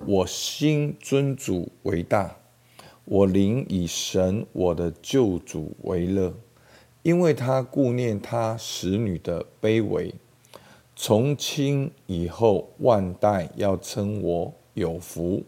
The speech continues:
那有全能的为我成就了大事，他的名为圣，他怜悯敬畏他的人，直到世世代代。他用膀臂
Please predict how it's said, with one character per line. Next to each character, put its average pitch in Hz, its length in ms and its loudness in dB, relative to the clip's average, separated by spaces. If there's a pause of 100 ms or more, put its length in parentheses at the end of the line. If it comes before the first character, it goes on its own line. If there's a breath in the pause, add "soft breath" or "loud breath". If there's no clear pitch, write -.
(580 soft breath)
那 135 220 6
有 104 220 6
全 107 360 0
能 139 220 2
的 123 360 4
为 120 180 4
我 92 420 2
成 92 380 -4
就 117 200 2
了 90 140 0
大 92 420 -4
事， 87 440 -4 (440 soft breath)
他 113 220 6
的 104 140 4
名 92 500 0
为 90 240 0
圣， 98 480 2 (400 soft breath)
他 113 200 2
怜 110 220 4
悯 123 400 0
敬 139 280 0
畏 127 260 2
他 110 260 2
的 98 140 -2
人， 85 500 -2
直 90 160 -4
到 92 300 2
世 - 260 -4
世 90 200 -4
代 82 240 -6
代。 82 260 -10 (640 loud breath)
他 104 180 6
用 104 400 6
膀 87 380 2
臂 113 300 2